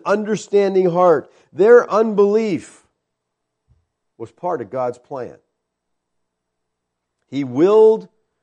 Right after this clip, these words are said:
to make their unbelief the means by which he would provide salvation to the world. Because their unbelief led to the crucifixion. So Lazarus tells us they still did not believe in verse thirty-seven.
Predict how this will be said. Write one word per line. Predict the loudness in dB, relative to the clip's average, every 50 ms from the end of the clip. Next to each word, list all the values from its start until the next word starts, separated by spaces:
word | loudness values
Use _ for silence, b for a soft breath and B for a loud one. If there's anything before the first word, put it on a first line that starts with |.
| _ _ _
to | -6 -6
make | -2 2 2 2 2 2 0
their | -2 -2 0 0
unbelief | -2 -2 -2 -2 -2 0 0 0 -2 -2 -4
the | -6 -10 -10
means | -8 -8 -6 -4 -4 -4 -4 -6 -6 -8 -10 -12
by | -12 -12 -12 -10 -10 -12
which | -8 -4 -4 -4 -4 -6 -10 -18 -20 _ _ _ _ _
he | _ -14 -8 -6
would | -6 -6 -6
provide | -6 -10 -10 -6 -4 -4 -2 -4 -4
salvation | -8 -8 -6 -4 -4 -4 -4 -6 -8 -8 -10 -12 -12
to | -10 -8
the | -8
world. | -8 -8 -10 -10 -12 -14 _ _ _ _ _ _ _ _ _ _ _ _ _ _ _ _ _ _ _ _ _ _ _ _ _ _ _ _ _ _ _ _ _ _ _ _ _ _ _ _ _ _ _ _ _ _ _ _ _ _ _
Because | -20 -14 -14 -14 -8
their | -2 0 0 0 0
unbelief | 0 -2 -2 -4 -4 -4 -6 -6 -6
led | -6 -6 -6 -6
to | -10
the | -16
crucifixion. | -16 -14 -14 -16 -16 -16 -20 -16 -14 -14 -14 -14 -16 _ _ _ _ _ _ _ _ _ _ _ _ _ _ _ _ _ _ _ _ _ _ _
So | _ -10 -6
Lazarus | -2 0 0 0 0 -2 -4 -6 -8
tells | -6 -4 -2 -2 -2 -2 -4 -6
us | -8 -8 -10 -16 -20 _ _ _ _ _ _ _
they | -8 -8
still | -8 -8 -10 -8 -2 0 0 0
did | 0 0
not | 0 0 0 -2
believe | -2 -2 -2 -2 -2
in | -2 -4
verse | -4 -6 -8 -6
thirty-seven. | -6 -6 -6 -6 -6 -8 -10 -8 -6 -6 -8 -10 -16